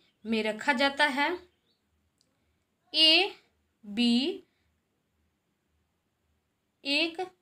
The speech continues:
दो, तीन, चार, यानी प्राकृतिक आपदा को कितने श्रेणी में रखा जाता है? तो इसका सही आंसर होगा बी नंबर दो।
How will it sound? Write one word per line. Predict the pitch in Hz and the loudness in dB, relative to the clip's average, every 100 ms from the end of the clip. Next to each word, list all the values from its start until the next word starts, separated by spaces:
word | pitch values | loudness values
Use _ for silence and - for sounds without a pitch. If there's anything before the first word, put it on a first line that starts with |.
| _ _ _ | _ _ _
दो, | 196 226 233 277 330 - _ _ | -8 -2 0 0 -6 -14 _ _
तीन, | 247 240 294 311 | -6 -4 -4 -8
चार, | - 262 180 165 _ _ _ _ _ _ _ _ | -6 -6 -6 -10 _ _ _ _ _ _ _ _
यानी | 233 226 247 | -8 -4 -6
प्राकृतिक | 262 277 262 269 254 - 269 - _ _ _ _ | -4 -4 -4 -6 -8 -6 -10 -10 _ _ _ _
आपदा | 240 240 - 302 | -8 -8 -2 -2
को | 294 | -2
कितने | 277 269 - 294 | -6 -8 -6 -8
श्रेणी | 285 254 269 277 | -6 -4 0 0
में | 320 349 | 0 0
रखा | 220 - 247 | -4 -6 -6
जाता | 262 262 | -4 -4
है? | 269 240 294 - _ _ _ _ - | -6 -4 -6 -10 _ _ _ _ -8
तो | 320 | -6
इसका | 311 330 - 330 | -2 -4 -2 -4
सही | 320 320 311 381 | -2 -2 0 0
आंसर | 359 330 330 302 | 0 0 -2 -2
होगा | 285 277 339 - _ | -2 -2 -4 -10 _
बी | 202 220 233 | -8 -2 -2
नंबर | 208 185 175 _ _ _ _ _ | -2 -10 -14 _ _ _ _ _
दो। | 202 226 220 | -2 0 0